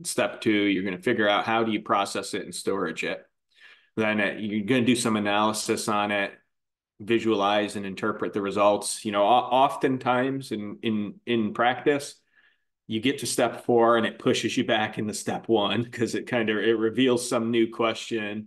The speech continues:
or you maybe need to modify your analysis a little bit. Uh, but it, at the end of the day, this iterative process,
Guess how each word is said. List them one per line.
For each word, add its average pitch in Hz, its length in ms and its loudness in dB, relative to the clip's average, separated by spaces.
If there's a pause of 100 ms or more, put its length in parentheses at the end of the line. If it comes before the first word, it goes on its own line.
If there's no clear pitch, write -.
(120)
or 98 400 -4 (440)
you 110 80 2
maybe 104 300 0
need 113 160 2
to 113 60 0
modify 107 580 2
your 104 180 0
analysis 98 640 -4
a 104 40 -8
little 101 200 -4
bit. 101 280 -2 (380)
Uh, 95 420 -2 (800)
but 113 460 0 (360)
it, 117 260 -4 (300)
at 135 140 -2
the 135 120 4
end 135 160 4
of 120 100 4
the 113 80 4
day, 123 280 4
this 117 180 2
iterative 117 480 2
process, 110 720 0